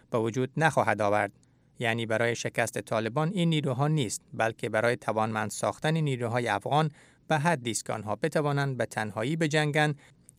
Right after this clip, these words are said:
و شورشیان را مجبور به مذاکره سازند. از نظر جنرال ترنر، بهبودی رهبری اردو مهم است،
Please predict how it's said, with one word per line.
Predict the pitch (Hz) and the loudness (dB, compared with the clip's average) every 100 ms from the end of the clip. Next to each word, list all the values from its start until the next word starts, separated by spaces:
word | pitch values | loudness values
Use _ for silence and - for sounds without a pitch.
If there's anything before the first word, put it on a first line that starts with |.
| 143 | -4
و | 139 | -4
شورشیان | - 147 135 - 175 143 | -2 -2 -2 0 0 2
را | 127 | 0
مجبور | 117 101 107 131 | 0 -2 -2 -2
به | 127 127 | 0 -2
مذاکره | 127 120 127 - 147 | -2 0 0 0 -2
سازند. | - 107 104 107 107 - _ _ _ - - | -2 -2 0 0 -2 -10 _ _ _ -14 0
از | 156 151 | 2 2
نظر | 160 165 165 | 0 0 0
جنرال | 151 139 117 107 104 | 0 0 0 0 0
ترنر، | - 151 156 151 | 0 0 2 0
بهبودی | 143 131 135 151 147 170 165 | 0 0 0 0 0 2 0
رهبری | 139 123 - 117 123 | 2 0 0 -2 0
اردو | 131 110 107 147 | -2 -2 -2 0
مهم | 139 113 104 104 | 0 -2 -4 -4
است، | 104 101 | -4 -4